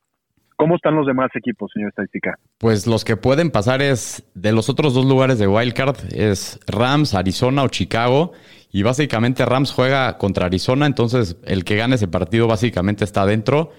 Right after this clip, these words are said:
Speaker 2: Y Chicago tiene que ganarle a Green Bay, que Green Bay también todavía tiene por algo que pelear, entonces se pone ahí interesante.
Speaker 1: Se pone, se pone durísimo. Ahora, si Chicago perdiera, eh, Arizona y Rams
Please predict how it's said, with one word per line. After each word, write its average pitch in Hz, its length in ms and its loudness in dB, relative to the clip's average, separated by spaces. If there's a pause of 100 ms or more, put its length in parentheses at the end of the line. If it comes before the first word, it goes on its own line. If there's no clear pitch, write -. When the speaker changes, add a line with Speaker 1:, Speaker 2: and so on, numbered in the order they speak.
(460)
Speaker 2:
Y 95 140 -6
Chicago 139 460 0
tiene 160 200 -2
que 110 80 -2
ganarle 123 280 0
a 110 40 0
Green 110 300 2
Bay, 110 360 0 (240)
que 90 120 -2
Green 110 240 2
Bay 117 120 2
también 98 340 0
todavía 101 240 2
tiene 104 220 0
por 92 160 -4
algo 98 240 0
que - 240 -6
pelear, 101 340 0
entonces 104 380 0
se 95 160 -2
pone 123 320 0
ahí 113 140 0
interesante. 107 720 -2 (1080)
Speaker 1:
Se 117 120 -4
pone, 143 380 2
se 123 100 -4
pone 143 240 2
durísimo. 143 600 2
Ahora, 139 260 2 (380)
si 131 120 -6
Chicago 160 520 0
perdiera, 147 640 0 (580)
eh, 113 340 -6 (180)
Arizona 135 600 -4
y 131 40 0
Rams 131 260 -4